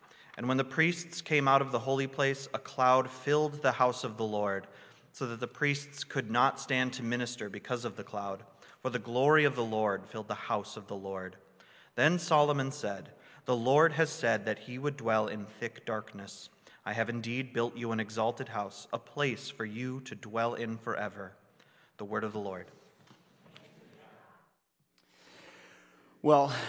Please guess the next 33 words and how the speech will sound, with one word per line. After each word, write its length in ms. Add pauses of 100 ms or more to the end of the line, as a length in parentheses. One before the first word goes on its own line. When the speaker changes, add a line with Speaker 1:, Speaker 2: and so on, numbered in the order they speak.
(140)
Speaker 2:
Matt 240
kinda 200
spoiled 360
it, 260 (160)
um, 420
with 160
his 140
prayer, 420
but, 400
uh, 240
you 120
know 80
what 100
today 360
is, 280
right? 320 (140)
Uh, 320 (180)
it, 220
today 480
is 380
Halloween, 880
All 300
Hallows 600
Eve, 640
uh, 220
and 160
I, 160
for 100
one, 220
am 280
leading 380
the 80
campaign 520